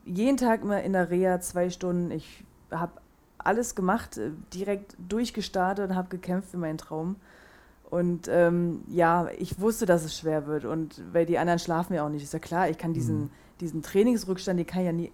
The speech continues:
Speaker 1: kann ich ja gar nicht auf-, aufholen, ne? Ist klar. Und auch die Kraft, die ich ja wieder brauchte, das, das waren alles, äh, ja, war alles suboptimal. Aber als dann die Absage kam, hab ich gedacht, „Mensch,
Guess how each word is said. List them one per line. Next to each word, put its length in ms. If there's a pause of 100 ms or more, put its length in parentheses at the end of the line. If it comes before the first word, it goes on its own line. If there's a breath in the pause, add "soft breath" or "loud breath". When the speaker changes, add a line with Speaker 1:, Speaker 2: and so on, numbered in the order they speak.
Speaker 1:
kann 140
ich 60
ja 40
gar 160
nicht 140
auf-, 340
aufholen, 500
ne? 200 (300 soft breath)
Ist 160
klar. 320 (380 loud breath)
Und 160
auch 120
die 160
Kraft, 500
die 100
ich 100
ja 140
wieder 400 (120)
brauchte, 520
das, 440 (180)
das 180
waren 220
alles, 400
äh, 420
ja, 300 (100)
war 120
alles 340 (100)
suboptimal. 800 (1040 soft breath)
Aber 220
als 240
dann 140
die 100
Absage 420
kam, 200
hab 100
ich 80
gedacht, 240
„Mensch, 300